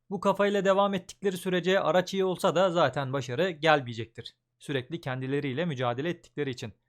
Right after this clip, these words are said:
Yüksek ihtimal Sherlock Leclerc de Brezilya videosunda bahsettiğim üzere gelecek yıl bir başarı gelmezse takımdan ayrılacaktır. Yapılması gereken şu: Hamilton'ın önerilerini dinleyip performansının düşük olduğunu takım içerisinde güzel bir şekilde çözmek. Basının önüne çıkıp işte Hamilton'ı eleştirmek doğru değil. Bu daha çok işleri saçma noktaya götürecektir.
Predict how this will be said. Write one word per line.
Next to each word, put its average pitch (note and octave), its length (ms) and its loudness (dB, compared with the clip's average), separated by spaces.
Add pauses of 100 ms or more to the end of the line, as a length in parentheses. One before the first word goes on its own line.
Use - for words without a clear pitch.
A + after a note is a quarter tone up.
Yüksek E3+ 320 -6
ihtimal D#3 360 -4
Sherlock C#3+ 420 -6
Leclerc D3 240 0
de D#3 280 0
Brezilya C3+ 440 -2
videosunda C3+ 440 -4
bahsettiğim C3+ 480 -4
üzere B2+ 420 -2
gelecek D3 440 -4
yıl D#3 180 -4
bir D3 120 -2
başarı C#3+ 280 -4
gelmezse D3+ 580 -4
takımdan C#3 420 -4
ayrılacaktır. C3+ 720 -4 (300)
Yapılması G3+ 420 -4
gereken F#3 420 -2
şu: C#3+ 260 -6 (160)
Hamilton'ın F#3+ 520 -4
önerilerini D#3 680 -2
dinleyip C3+ 440 -6
performansının G3 680 -2
düşük G3 280 -6
olduğunu E3+ 560 -2
takım A3+ 260 -4
içerisinde E3+ 460 -4
güzel F3+ 320 0
bir C#3 60 -10
şekilde F#3 380 -6
çözmek. D#3+ 480 -4
Basının E3+ 360 -6
önüne E3 300 -6
çıkıp - 280 -10
işte D3+ 460 -6
Hamilton'ı D#3 380 -8
eleştirmek D3+ 560 -6
doğru D#3 280 -2
değil. C#3+ 280 -4
Bu D3 160 -8
daha E3 180 2
çok E3+ 280 -8
işleri D3 600 -6
saçma C#3 340 -8
noktaya C3+ 300 -6
götürecektir. B2 760 -8